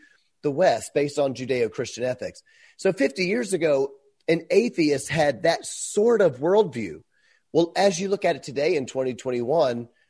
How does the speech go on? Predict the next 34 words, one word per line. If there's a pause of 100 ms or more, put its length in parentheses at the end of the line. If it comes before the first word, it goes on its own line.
(500)
not
only
does
the
world
not
have
that
worldview, (120)
m-,
uh, (300)
most
young
Christians
don't
even
have
that
worldview. (380)
Most
young
Christians
don't
even
know
there
is (100)
absolute
truth, (140)
absolute
morality,
absolute (320)
objective
reality,